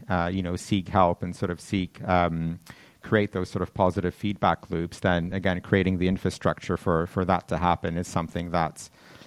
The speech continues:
um, that's tremendously important. And, um, I think it would create, you know, word of, word of mouth that's, uh, you know, that goes beyond, uh, beyond the product, but that,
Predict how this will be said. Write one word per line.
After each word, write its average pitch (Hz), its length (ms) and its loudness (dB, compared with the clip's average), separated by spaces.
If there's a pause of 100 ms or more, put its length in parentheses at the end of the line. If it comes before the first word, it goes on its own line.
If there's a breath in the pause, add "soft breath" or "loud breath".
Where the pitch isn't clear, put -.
(160 soft breath)
um, 87 420 2
that's 92 220 0
tremendously 90 800 -2
important. 85 880 -2
And, 85 400 -2 (640 soft breath)
um, 92 260 2
I 95 80 4
think 113 220 2
it 101 80 2
would 104 180 4
create, 95 480 2 (220)
you 110 100 2
know, 87 160 2
word 90 280 4
of, 87 260 2
word 98 180 4
of 90 140 0
mouth 92 400 2
that's, - 500 0 (160)
uh, 87 300 2
you 98 80 0
know, 90 100 0
that 87 180 2
goes 92 280 2
beyond, 90 720 2 (540 soft breath)
uh, 95 260 4
beyond 101 400 4
the 92 60 -2
product, 92 480 4
but 95 160 0
that, 98 240 4